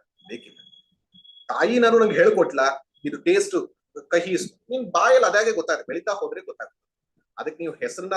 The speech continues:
ಸಿಹಿ ಅಂತ ಹೇಳ್ಬೋದು, ಸ್ವೀಟ್ ಅಂತ ಹೇಳ್ಬೋದು, ಏ, ಬೇರೆ ಬೇರೆ ಹೆಸರು ಭಾಷೆಗಳಲ್ಲಿ ಹೇಳ್ಬಹುದು, ಅದಕ್ಕೆ ಯಾರೊಬ್ರು ಹೇಳ್ಕೊಡ್ಬೇಕಾಗತ್ತೆ. ಆದ್ರೆ ಜ್ಞಾನ ಅನ್ನುವಂಥದ್ದು, ಆ, ಪ್ರಮಾಣವನ್ನು ಉಪಯೋಗಿಸಿದ್ರೆ ತಕ್ಷಣ ಆಗತ್ತೆ. ಆದ್ರೆ ಆತ್ಮಜ್ಞಾನ ಅನ್ನುವಂಥದ್ದು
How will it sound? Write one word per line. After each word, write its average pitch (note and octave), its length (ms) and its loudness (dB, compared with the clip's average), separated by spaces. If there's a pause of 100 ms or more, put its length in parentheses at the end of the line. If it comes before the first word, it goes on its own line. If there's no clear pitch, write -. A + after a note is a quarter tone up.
ಸಿಹಿ F#3 280 -10
ಅಂತ F3 120 -2
ಹೇಳ್ಬೋದು, F3+ 420 0
ಸ್ವೀಟ್ D#3 240 -6
ಅಂತ F3 160 2
ಹೇಳ್ಬೋದು, E3+ 560 0 (360)
ಏ, A3+ 100 2
ಬೇರೆ A3 240 6
ಬೇರೆ A3+ 140 4
ಹೆಸರು - 680 -10
ಭಾಷೆಗಳಲ್ಲಿ G3+ 580 0
ಹೇಳ್ಬಹುದು, - 300 -4 (380)
ಅದಕ್ಕೆ F#3+ 320 -4
ಯಾರೊಬ್ರು G3+ 280 2
ಹೇಳ್ಕೊಡ್ಬೇಕಾಗತ್ತೆ. C3+ 760 -6 (280)
ಆದ್ರೆ D3+ 160 -4
ಜ್ಞಾನ D3+ 440 -2
ಅನ್ನುವಂಥದ್ದು, E3 520 -4
ಆ, - 840 -20 (100)
ಪ್ರಮಾಣವನ್ನು G#3+ 500 0
ಉಪಯೋಗಿಸಿದ್ರೆ E3 580 -6
ತಕ್ಷಣ - 300 -6
ಆಗತ್ತೆ. - 520 -8 (760)
ಆದ್ರೆ A2+ 560 -2 (840)
ಆತ್ಮಜ್ಞಾನ G3 680 2
ಅನ್ನುವಂಥದ್ದು A2+ 540 -6